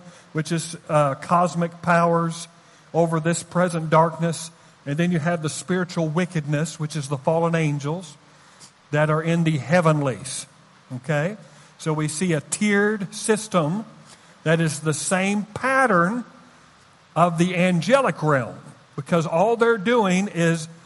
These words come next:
mimicking the angel-, 'cause they're angels. They're created. The order is created by God. They're just operating in that o-, same order.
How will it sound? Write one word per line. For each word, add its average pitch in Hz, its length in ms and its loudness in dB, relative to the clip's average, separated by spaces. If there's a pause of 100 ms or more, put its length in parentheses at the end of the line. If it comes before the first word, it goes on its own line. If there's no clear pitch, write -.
(840)
mimicking 180 800 0
the 156 260 0
angel-, 170 400 0
'cause 160 280 -2
they're 175 280 4
angels. 175 400 0
They're 151 160 0
created. 170 600 0
The 151 80 0
order 185 420 2
is 175 120 -2
created 170 460 -2
by 160 180 6
God. 175 340 4
They're 156 120 -2
just 160 220 -4
operating 170 580 2
in 175 180 0
that 156 200 0
o-, 180 140 -2
same 214 360 -2
order. 170 360 0